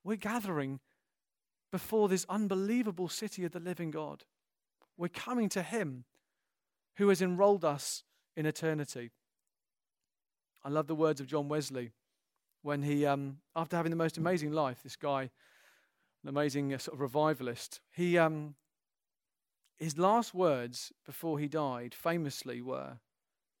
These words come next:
he said, "Most of all, we get God. Best of all, we get God." <laughs> And his life was amazing. He saw hundreds, millions of people come to Christ.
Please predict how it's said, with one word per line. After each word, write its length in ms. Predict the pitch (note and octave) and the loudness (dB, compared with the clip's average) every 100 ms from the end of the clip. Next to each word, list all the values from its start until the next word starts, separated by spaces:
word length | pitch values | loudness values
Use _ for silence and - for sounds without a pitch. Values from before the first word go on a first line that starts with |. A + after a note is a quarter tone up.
| _ | _
he 60 | D3 | -8
said, 220 | - C#3+ | -4 -2
"Most 400 | D#3+ F3+ G3+ - | 2 2 2 -2
of 100 | F3+ - | -6 0
all, 440 | D3 C3+ C3+ C3+ _ _ _ _ _ _ _ _ _ - | 0 0 -4 -10 _ _ _ _ _ _ _ _ _ -10
we 200 | C3+ C3+ | -6 -2
get 240 | C#3+ C3+ | -4 -2
God. 300 | B2+ A#2+ A#2+ _ _ _ _ _ _ _ _ _ _ _ _ _ _ _ C#4 E3 _ - | -6 -6 -10 _ _ _ _ _ _ _ _ _ _ _ _ _ _ _ _ -20 _ -6
Best 340 | D#3+ - - | -4 -2 -2
of 140 | D3+ A2+ | -4 -8
all, 180 | A#2+ A#2+ _ _ _ _ _ _ _ _ _ _ _ _ _ | -12 -16 _ _ _ _ _ _ _ _ _ _ _ _ _
we 60 | - | -18
get 180 | C3 B2+ | -16 -12
God." 280 | B2+ A#2 - _ _ _ _ _ | -10 -12 -16 _ _ _ _ _
<laughs> 80 | - - - _ _ _ _ _ _ | -12 -12 -18 _ _ _ _ _ _
And 120 | G3 | 8
his 180 | G#3 C4+ | 10 12
life 260 | C4 C#4 A3+ | 12 10 10
was 120 | A#3+ | 10
amazing. 480 | F4 B3+ B3 G3+ E3 | 12 12 12 10 6
He 120 | G3+ | 6
saw 260 | G3+ G#3 F#3 - | 8 6 6 0
hundreds, 480 | - A#3+ A#3 A3+ - | 8 8 8 4 2
millions 440 | E3 D4 D4 F3+ | 8 10 12 8
of 80 | D#3+ | 6
people 260 | G3 G3 C#3+ | 2 2 0
come 220 | E3 D#3 | -2 -2
to 80 | D3 | -4
Christ. 420 | D3 B2 - | -4 -4 -8